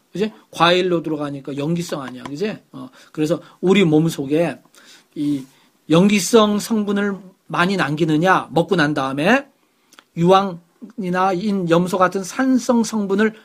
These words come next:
많이 남기냐에 따라서 산성 식품과 염기성 식품을 나누는 겁니다. 그래서 여러분이 그냥 상식적으로 알아두기에 육류, 어류, 곡류, 계란, 노란자 이런 거는 산성 식품이고요.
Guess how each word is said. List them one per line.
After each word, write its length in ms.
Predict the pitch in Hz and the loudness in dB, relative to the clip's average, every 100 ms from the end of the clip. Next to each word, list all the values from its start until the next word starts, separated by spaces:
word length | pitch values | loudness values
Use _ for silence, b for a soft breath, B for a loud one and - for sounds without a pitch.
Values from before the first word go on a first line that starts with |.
| B | B
많이 300 | 156 170 196 | -2 -2 -2
남기냐에 460 | 143 147 156 156 156 | -6 -6 -6 -6 -4
따라서 500 | 156 147 175 226 B B - | -4 -2 -2 -2 B B -12
산성 380 | - 175 175 | -4 -4 -4
식품과 480 | 165 - 147 175 208 b b - 170 | -6 -8 -4 -2 -2 b b -4 2
염기성 440 | 170 151 160 160 | 2 0 -4 -8
식품을 400 | - - 156 175 b _ | -8 -10 -8 -8 b _
나누는 420 | 147 143 151 139 | -6 -4 -6 -8
겁니다. 400 | 131 123 - - _ b | -12 -16 -20 -20 _ b
그래서 280 | - 165 156 | -4 0 4
여러분이 400 | 156 170 175 175 b b | 4 4 2 -4 b b
그냥 100 | 175 | -6
상식적으로 500 | 247 240 - 208 165 | -2 -2 0 -2 -2
알아두기에 720 | 147 151 135 131 143 170 - B B | -2 -2 -4 -4 0 0 -2 B B
육류, 380 | 165 170 175 175 | 4 6 6 6
어류, 240 | 147 151 151 | 6 4 4
곡류, 360 | 156 156 156 | 0 0 0
계란, 300 | 151 151 156 | 0 2 2
노란자 360 | 151 151 160 165 | 2 2 2 2
이런 160 | 170 | 2
거는 200 | 170 196 | 2 0
산성 300 | 196 208 185 | 0 -4 -4
식품이고요. 840 | 175 - 156 139 135 147 190 262 | -6 -8 -10 -8 -8 -2 0 0